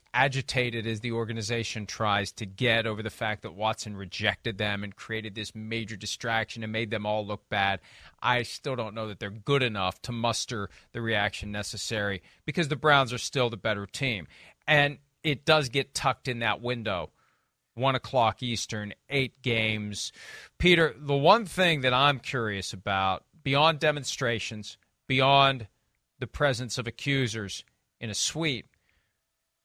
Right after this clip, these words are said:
the potential for <clears throat> chants like the one that we heard in Jacksonville. Jacksonville, of all places, they got no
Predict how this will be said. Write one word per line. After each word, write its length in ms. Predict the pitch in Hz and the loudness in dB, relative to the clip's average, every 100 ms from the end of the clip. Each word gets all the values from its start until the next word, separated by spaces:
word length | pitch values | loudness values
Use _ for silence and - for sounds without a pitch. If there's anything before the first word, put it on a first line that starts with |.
| _ _ _ _ - | _ _ _ _ -14
the 60 | |
potential 600 | - - - 202 - 190 | -10 -4 2 2 2 0
for 800 | 160 - - 147 139 135 127 110 _ _ _ _ _ _ _ - | -2 -6 -2 2 6 6 6 0 _ _ _ _ _ _ _ -12
<clears throat> 60 | - 87 _ _ | -12 -12 _ _
chants 720 | - - - 120 92 - - | -2 0 2 0 -2 -4 -6
like 240 | 120 117 110 | -2 -2 -2
the 80 | 117 | -6
one 260 | 123 127 | -2 -4
that 140 | 127 117 | -4 -8
we 160 | 117 | -6
heard 420 | 95 117 117 113 | -2 0 0 -2
in 220 | 101 110 98 | -4 -8 -6
Jacksonville. 680 | - 107 117 - 104 101 | 0 2 2 0 -8 -8
Jacksonville, 680 | 104 - 165 - 139 120 104 | -6 -2 -2 -2 -8 -6 -6
of 60 | 92 | -4
all 160 | 92 | -6
places, 500 | 87 - 98 - 87 | -6 -8 -8 -10 -10
they 100 | 92 | -6
got 160 | 147 135 | -2 -2
no 220 | 110 92 | -2 -8